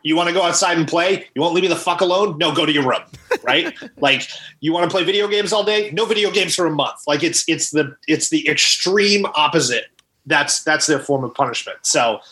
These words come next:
Speaker 1: you know, send you off to a fucking, send you to, you know what I S S is? You
Speaker 2: Yeah,
Speaker 1: have
Speaker 2: of cou-, of
Speaker 1: I S S.
Speaker 2: course.
Speaker 1: All right. <laughs> All right.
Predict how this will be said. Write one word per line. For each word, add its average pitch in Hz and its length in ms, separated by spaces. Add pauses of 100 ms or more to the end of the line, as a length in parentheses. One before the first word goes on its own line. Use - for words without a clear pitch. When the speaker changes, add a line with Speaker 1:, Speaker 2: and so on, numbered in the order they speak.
(300)
Speaker 1:
you 180 100
know, 123 200 (440)
send 156 280
you 170 80
off 165 140
to 165 200
a 143 200
fucking, 151 400 (360)
send 175 280
you 170 60
to, 147 120 (320)
you 143 120
know 160 100
what 135 120
I 127 160
S 135 200
S 135 240
is? 143 420
You 135 120
Speaker 2:
Yeah, - 40
Speaker 1:
have 120 140
Speaker 2:
of - 60
cou-, 123 100
of 107 80
Speaker 1:
I 190 40
S 175 140
S. - 0
Speaker 2:
course. 294 500
Speaker 1:
All 165 60
right. 196 160 (120)
<laughs> - 100
All - 140 (220)
right. 175 220